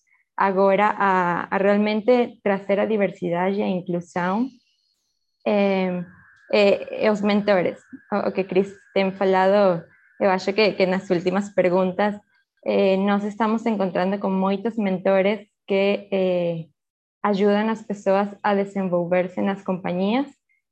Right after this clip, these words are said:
Eh, eu acho que, que as companhias estão reforçando esse rol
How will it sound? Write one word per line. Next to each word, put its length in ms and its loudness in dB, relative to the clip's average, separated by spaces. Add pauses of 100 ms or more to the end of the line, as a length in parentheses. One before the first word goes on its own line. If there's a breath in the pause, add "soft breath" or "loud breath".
(100)
Eh, 360 4
eu 140 4
acho 300 -2
que, 580 2 (260)
que 60 0
as 120 -2
companhias 500 0
estão 420 0
reforçando 580 -2
esse 320 2
rol 440 2